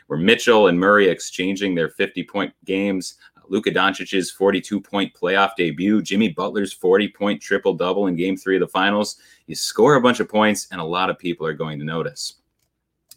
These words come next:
So the question is, uh, looking at the first round this year, who stands the best chance to step into that prime scoring role and really surprise a lot of fans in the process? The best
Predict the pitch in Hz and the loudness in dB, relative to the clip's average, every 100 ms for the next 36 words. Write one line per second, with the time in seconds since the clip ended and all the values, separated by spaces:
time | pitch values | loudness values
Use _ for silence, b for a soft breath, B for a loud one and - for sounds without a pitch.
0 | _ - 110 98 113 - 107 117 95 110 | _ 0 2 4 2 4 2 6 6 2
1 | - B B B - 82 101 110 110 101 | -4 B B B -18 -2 -2 0 0 0
2 | - 104 101 95 92 110 - 80 78 90 | 0 0 0 -2 2 2 2 -6 -4 -4
3 | - 160 185 - - 120 120 110 - 90 | -2 -4 -4 -6 0 2 2 0 -2 -6
4 | 82 110 127 - - 107 101 101 90 - | -2 -2 -2 -6 -6 -2 -2 -4 -8 0
5 | 104 107 107 107 101 90 - - 107 117 | 0 2 0 2 2 0 -2 0 2 2
6 | 117 - - 104 110 101 87 85 101 87 | 0 -2 -2 2 2 2 4 4 4 4
7 | 95 127 139 104 104 95 101 98 87 101 | 4 4 2 -2 0 2 2 0 0 0
8 | - 175 156 147 147 156 165 - 107 - | -2 -2 0 -2 0 0 0 0 -4 -4
9 | - - b b b b b _ 95 82 | -16 -18 b b b b b _ -2 2
10 | 98 110 - - | 4 4 0 -10